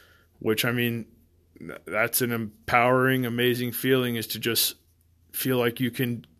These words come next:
go through anything, go through any fire and come out the other side. You may be burnt up a little bit and, and, you know,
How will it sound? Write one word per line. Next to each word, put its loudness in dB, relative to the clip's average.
go 2
through 6
anything, 4
go 2
through 8
any 4
fire 6
and 0
come -4
out -2
the 2
other 2
side. 4
You -4
may 2
be 0
burnt 0
up 6
a -2
little 2
bit 4
and, -8
and, -6
you -6
know, -4